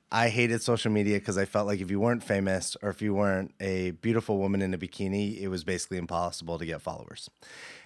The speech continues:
And then I actually started to meet people who were neither of those things and built incredible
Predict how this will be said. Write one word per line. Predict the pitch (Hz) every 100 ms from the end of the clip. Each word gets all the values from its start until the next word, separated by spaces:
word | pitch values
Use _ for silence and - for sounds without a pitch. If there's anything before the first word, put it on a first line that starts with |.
| _
And | 123 131 170
then | 190
I | 175
actually | 143 127 - 127
started | - 110 110 101
to | - 104
meet | 101 101
people | 101 95 98 92
who | - 104 98 92 92 87 107
were | 110 120
neither | 120 107 101
of | 92
those | 90 -
things | 80 104 - - - - - -
and | 123 117 101
built | 123 117 113 - -
incredible | 113 104 - 117 104 101 98 92 87 85